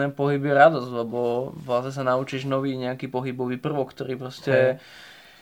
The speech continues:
Speaker 1: Že napríklad ja mám napríklad jeden cvik, ktorý vôbec akože netrénujem, vôbec ho necvičím a on si ho vyskúšam raz, dvakrát denne a proste po pár týždňoch mi zrazu už ide, hej, a neviem.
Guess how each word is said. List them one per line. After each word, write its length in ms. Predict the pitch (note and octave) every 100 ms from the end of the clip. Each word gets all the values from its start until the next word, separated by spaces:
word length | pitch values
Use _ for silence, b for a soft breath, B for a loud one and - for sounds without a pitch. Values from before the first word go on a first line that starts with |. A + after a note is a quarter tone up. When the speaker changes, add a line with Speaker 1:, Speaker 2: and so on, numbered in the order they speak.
| B C3
Speaker 1:
Že 80 | B2+
napríklad 260 | C3+ C#3
ja 140 | C3 C3
mám 160 | C3
napríklad 400 | C3 B2+ C3+ C3
jeden 240 | B2+ C3 B2+
cvik, 240 | - B2+
ktorý 240 | - C3
vôbec 240 | B2+ D3 E3+
akože 320 | C3 C3 C3
netrénujem, 480 | A#2 A2+ A#2+ B2+ B2+
vôbec 140 | A#2+ B2
ho 140 | C3
necvičím 480 | B2 A#2 B2+ C#3 C#3
a 80 | G#2
on 160 | B2
si 140 | E3 F#3+
ho 80 | E3
vyskúšam 480 | C#3 - D#3 D3
raz, 240 | C3+ B2 B2+
dvakrát 320 | B2+ C3 B2
denne 400 | G#2 G2 C3 D#3+ - -
a 160 | G#2
proste 320 | G#2 A#2 -
po 400 | B2+ A2+ G#2+ A2 -
pár 220 | A#2 B2+
týždňoch 380 | B2+ A#2+ C3 B2
mi 120 | A#2
zrazu 340 | A#2+ A2+ A#2 A2
už 200 | A#2 - - -
ide, 260 | - A#2+ A#2 -
hej, 320 | A#2+ A#2+ B2+
a 140 | -
neviem. 480 | B2 C3 A#2 G#2+ A#2